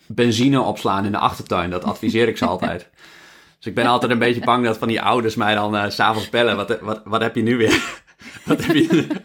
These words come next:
Speaker 2: Wat
Speaker 1: "Mijn,
Speaker 2: heb je
Speaker 1: mijn
Speaker 2: nou
Speaker 1: zoon,
Speaker 2: gezegd?
Speaker 1: mijn zoon heeft een, eh, container besteld met, eh, benzine." <laughs>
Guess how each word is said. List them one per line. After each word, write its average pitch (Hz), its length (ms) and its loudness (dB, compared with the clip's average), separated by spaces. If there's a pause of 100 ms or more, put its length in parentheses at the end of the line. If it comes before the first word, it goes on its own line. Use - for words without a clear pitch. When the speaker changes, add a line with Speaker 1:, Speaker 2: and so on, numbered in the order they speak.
(1300)
Speaker 2:
Wat - 0 -
Speaker 1:
"Mijn, 127 180 0
Speaker 2:
heb 320 80 0
je - 140 -4
Speaker 1:
mijn 160 40 4
Speaker 2:
nou 151 60 4
Speaker 1:
zoon, 143 100 4
Speaker 2:
gezegd? 175 180 4
Speaker 1:
mijn 147 160 2
zoon 160 260 4
heeft 151 200 4
een, 151 140 0
eh, 147 200 2
container 156 460 2
besteld 123 400 0
met, 123 240 -2
eh, 127 180 0
benzine." 127 400 0
<laughs> 131 80 2